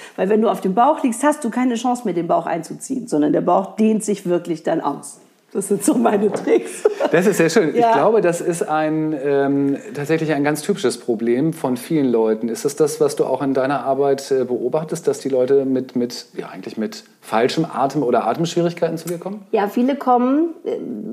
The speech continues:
Speaker 1: weil sie das wissen, aber viele merken es erst in der Arbeit mit mir. Also sie merken, also sie kommen irgendwie, sie merken, die Stimme trägt nicht, die Stimme ist zu leise oder die Stimme bricht weg. Und dann fangen wir an zu arbeiten und dann ist oft der Grund, dass sie nicht richtig atmen. Ja,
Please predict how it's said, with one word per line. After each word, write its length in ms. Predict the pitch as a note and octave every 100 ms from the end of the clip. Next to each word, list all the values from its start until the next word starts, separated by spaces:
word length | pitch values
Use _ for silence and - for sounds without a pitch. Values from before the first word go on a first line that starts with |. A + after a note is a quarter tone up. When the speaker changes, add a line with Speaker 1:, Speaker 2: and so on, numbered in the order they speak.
| -
Speaker 1:
weil 200 | G3 G3
sie 120 | G3
das 220 | F#3 F#3 F3+
wissen, 320 | B3 D#4 G#3
aber 180 | F3+ F3
viele 300 | D#4+ D#4 B3
merken 320 | A3 A3+ G#3
es 80 | -
erst 220 | G3 G3
in 80 | F3+
der 120 | F3+
Arbeit 300 | F#3+ G#3 G#3
mit 160 | F3+
mir. 260 | F3+ C#3 C3
Also 180 | D#3+ D#3+
sie 120 | D#3+
merken, 280 | F#3+ G#3 A3
also 120 | F#3+ F#3
sie 40 |
kommen 180 | A3 A3
irgendwie, 380 | A3 A3+ A3 G#3
sie 80 | F#3
merken, 280 | G3 G3 F3+
die 80 | F3
Stimme 640 | A3 A3 A3 A3 - F3+
trägt 520 | - A#3+ B3+ B3 -
nicht, 260 | A3+ A3 G#3+
die 60 |
Stimme 300 | F3+ F#3+ F3+
ist 120 | D#3 -
zu 100 | G#3
leise 580 | A3 A#3 A#3+ A3+ G#3
oder 120 | F#3+ E3+
die 120 | E3
Stimme 240 | - E3+
bricht 320 | D#3+ E3+ D#3+ -
weg. 140 | D4+ - - - -
Und 80 | -
dann 140 | F#3
fangen 200 | F#3 F#3
wir 120 | F#3 F3
an 100 | F#3
zu 140 | F#3+
arbeiten 420 | F#3+ G#3 A3 A3
und 140 | F3 F#3
dann 260 | F#3+ A3
ist 300 | - G3+ - -
oft 440 | E4+ F#4 - -
der 120 | G#3+
Grund, 320 | F#3+ F3 F3+ F3+
dass 120 | F3
sie 80 | F3
nicht 180 | D#3+
richtig 320 | D3+ D3+ D#3 -
atmen. 440 | C3+ - - - - _ _ _ _ _ _ -
Ja, 200 | -